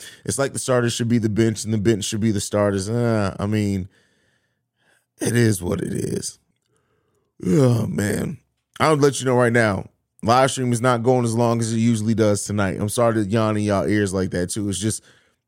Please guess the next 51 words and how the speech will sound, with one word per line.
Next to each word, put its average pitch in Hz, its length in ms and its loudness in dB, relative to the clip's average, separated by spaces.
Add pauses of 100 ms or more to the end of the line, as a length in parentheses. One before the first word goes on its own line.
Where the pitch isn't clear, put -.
(120)
yeah, 117 260 0
I, 98 240 -4
it, 151 220 4
I'm 139 140 0
frustrated. 95 640 -2 (680)
This - 140 0
team 185 140 -4
has 165 160 2
a 139 60 -2
weak-ass 135 480 4
mentality 120 600 2
that 113 220 4
always 127 400 6
settle 117 280 0
for 117 160 -2
mediocrity. 113 800 0 (420)
I 131 80 4
don't 143 160 4
care 151 100 6
if 135 100 6
they 131 120 4
made, 127 340 2 (140)
uh, 117 160 6
the 104 100 0
play-in. 117 480 2
They'll 113 160 2
never 120 260 2
make 110 220 2
it 110 120 -2
to 110 100 -2
the 104 80 0
playoffs. 95 560 2 (420)
And 117 80 0
just 180 160 -2
because 175 240 2
you 156 80 -4
said 151 240 -4
they 131 160 2
never 147 600 0
will 131 120 2
make 139 200 2
it 135 80 -4
to 139 100 -4
the 123 80 -6
playoffs, 120 460 2 (220)
they'll 123 100 2
probably 120 340 4
make 107 240 2
it 90 80 -6
to 92 80 -8
the 95 120 -2